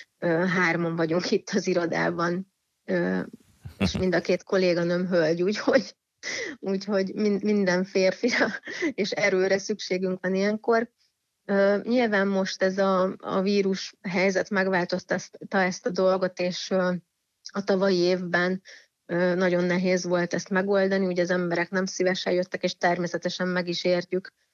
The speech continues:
Speaker 1: és ezek a, a nagy élelmiszergyűjtések elmaradtak, ezért váltottunk át az élelmiszerutalványra. Ez, ö, sokkal egyszerűbb és biztonságosabb, amíg, amíg, ö,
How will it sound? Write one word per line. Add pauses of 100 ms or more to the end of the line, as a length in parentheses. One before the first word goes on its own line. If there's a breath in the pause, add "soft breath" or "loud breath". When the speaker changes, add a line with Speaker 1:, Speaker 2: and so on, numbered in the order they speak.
(140)
Speaker 1:
és
ezek
a,
a
nagy
élelmiszergyűjtések
elmaradtak, (200 loud breath)
ezért
váltottunk
át
az
élelmiszerutalványra. (300)
Ez,
ö,
sokkal
egyszerűbb
és
biztonságosabb,
amíg,
amíg,
ö,